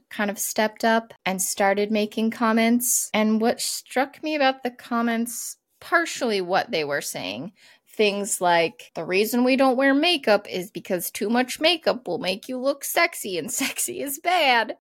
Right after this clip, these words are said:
Something else that they said, they tried to bring up scripture about not causing your brothers to stumble.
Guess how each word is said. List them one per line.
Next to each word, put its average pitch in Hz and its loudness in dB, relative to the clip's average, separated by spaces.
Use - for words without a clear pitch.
Something 247 2
else 240 2
that 233 -4
they 233 2
said, 220 2
they 277 2
tried 381 -2
to 262 -6
bring 262 0
up 160 -4
scripture - -2
about 175 2
not 190 -2
causing 175 -2
your 160 -4
brothers 170 -2
to - -4
stumble. - -2